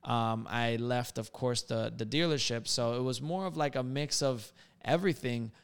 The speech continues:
um, happening throughout that period of time, but it was an amazing time. I will do not, I do not regret it.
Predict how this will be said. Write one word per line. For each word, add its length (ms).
um, 200
happening 560
throughout 400
that 180
period 340
of 140
time, 340
but 120
it 40
was 180
an 100
amazing 580
time. 360
I 80
will 180
do 240
not, 160
I 100
do 140
not 300
regret 360
it. 180